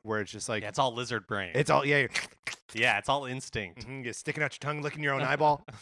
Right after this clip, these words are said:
Speaker 2: <laughs>
Speaker 1: Um, also, Mark, did you get a chance to play some Jelly Mario
Speaker 2: I
Speaker 1: today?
Speaker 2: did play a little bit of Jelly Mario.
Speaker 1: Okay, now you're hearing us correctly. We are saying Jelly Mario. Like, I don't think you're ready for this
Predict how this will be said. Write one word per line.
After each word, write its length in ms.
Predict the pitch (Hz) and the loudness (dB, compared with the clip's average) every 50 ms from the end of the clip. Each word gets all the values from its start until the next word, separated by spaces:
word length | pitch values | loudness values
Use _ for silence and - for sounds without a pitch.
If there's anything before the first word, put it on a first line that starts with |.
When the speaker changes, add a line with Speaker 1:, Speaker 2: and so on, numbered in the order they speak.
| - - - | -18 -18 -20
Speaker 2:
<laughs> 300 | - - _ _ _ - | -20 -20 _ _ _ -4
Speaker 1:
Um, 440 | 131 131 127 123 123 123 120 120 123 - _ _ _ _ _ _ _ - | 0 2 2 2 2 2 0 -2 -4 -8 _ _ _ _ _ _ _ 0
also, 580 | 143 165 156 - 185 185 175 170 160 160 - - _ _ _ _ _ _ _ - | 0 0 2 4 4 6 6 6 6 4 2 -2 _ _ _ _ _ _ _ -6
Mark, 220 | 151 165 180 180 - | 0 0 0 0 0
did 120 | 180 160 | -2 -2
you 60 | 180 | 0
get 140 | 185 214 196 | 2 0 0
a 20 | |
chance 260 | 175 - 202 202 180 - | 0 0 0 0 0 -2
to 60 | 185 | -4
play 180 | - - 175 156 | 0 0 0 0
some 220 | - 170 143 123 | 0 -2 -4 -4
Jelly 360 | 113 107 120 120 120 127 127 | 0 4 4 4 6 4 2
Mario 360 | 120 113 113 113 120 127 131 131 | 2 2 4 4 6 6 6 6
Speaker 2:
I 20 | |
Speaker 1:
today? 360 | 123 127 123 131 131 131 175 185 | 4 4 6 6 6 6 6 4
Speaker 2:
did 100 | 170 156 | 2 0
play 260 | 139 - 160 151 147 | -2 -2 0 0 0
a 140 | 139 117 127 | -2 -4 -6
little 440 | 127 123 120 117 127 139 139 135 131 | -8 -8 -6 -2 0 2 2 2 2
bit 160 | 120 127 120 | 2 2 0
of 120 | 120 113 | 0 0
Jelly 300 | 110 127 120 110 110 110 | 2 4 4 4 4 2
Mario. 400 | 107 104 98 95 92 87 85 87 - - - - | -2 -2 -2 -2 -2 -2 -6 -8 -12 -10 -4 -2
Speaker 1:
Okay, 240 | 127 - - 123 113 | 0 2 2 2 2
now 260 | 104 107 110 107 120 | 2 0 0 -2 -2
you're 400 | 143 123 104 104 120 139 165 190 | -4 -2 4 6 8 8 8 6
hearing 380 | 170 - 170 160 156 156 147 143 | 4 0 0 2 2 4 4 4
us 120 | 135 - | 2 2
correctly. 440 | - - 147 139 127 - - 120 107 | 2 2 4 4 4 2 0 -4 -2
We 160 | 101 110 113 | 0 2 2
are 100 | 107 104 | 2 2
saying 440 | - - 123 113 107 104 101 101 95 87 | 0 0 0 0 0 -2 -4 -8 -10 -12
Jelly 840 | - - - - 131 127 127 135 135 143 156 156 160 170 180 175 - _ _ _ _ _ _ - | -10 -6 0 4 6 6 6 6 4 0 0 0 0 -2 -4 -6 -8 _ _ _ _ _ _ -8
Mario. 680 | 110 113 113 113 107 101 92 87 85 80 76 80 80 - _ _ - | -2 0 2 2 2 0 0 -2 -4 -6 -10 -12 -16 -20 _ _ -8
Like, 160 | 101 101 - | -8 -8 -4
I 140 | - 107 110 | -2 -2 0
don't 160 | 117 113 107 | 0 -2 -4
think 180 | - 113 107 - | -4 -6 -4 -2
you're 80 | 113 110 | -2 0
ready 260 | 104 101 98 95 98 | 0 0 0 -2 -4
for 280 | - - 104 98 92 | -4 -4 -2 -2 -2
this 320 | 90 92 92 90 - - | 0 -2 -2 -4 -4 -8